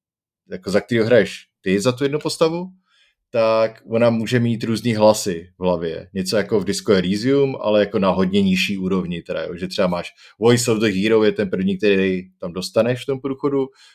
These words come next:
který jako jdem zachránit princeznu třeba. A pak, když se něco stane, tak může dostat Voice of the Opportunist, který zase má úplně jiný tón hlasu a říká ti třeba zase jiný věc. Říká ti, „Hele, tak by se mohli třeba, nevím,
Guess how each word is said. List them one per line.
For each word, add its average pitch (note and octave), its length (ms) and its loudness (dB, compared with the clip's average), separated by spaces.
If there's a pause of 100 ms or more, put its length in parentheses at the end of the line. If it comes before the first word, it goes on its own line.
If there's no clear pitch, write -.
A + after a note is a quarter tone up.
(120)
který G2+ 320 4
jako G2 220 -2
jdem G#2 160 2
zachránit G#2 460 0
princeznu F2+ 500 -4
třeba. A2 420 -6 (260)
A G2+ 60 0
pak, G#2+ 200 4
když G#2+ 160 -4
se B2 80 2
něco A2 180 -2
stane, A2 280 2
tak G2+ 160 0
může G2+ 180 -2
dostat G2 360 -4
Voice F#2+ 360 0
of - 180 -8
the G2+ 100 -2 (200)
Opportunist, G2+ 760 2 (420)
který G2+ 220 4
zase G2+ 260 0
má G#2 180 4
úplně G#2+ 340 -2
jiný G2 300 2
tón G2 200 0
hlasu D3+ 580 -2 (500)
a G#2 480 0
říká G#2 340 -2
ti G#2 140 -6
třeba G#2 280 -2
zase G2+ 220 -4
jiný G2+ 160 0
věc. F2+ 120 0
Říká - 260 -6
ti, F2+ 120 -14
„Hele, A2+ 260 -4
tak A#2 120 -12
by B2 60 -16
se D3 140 -12
mohli C3 300 -8
třeba, E3 320 -8 (560)
nevím, D#3+ 240 -8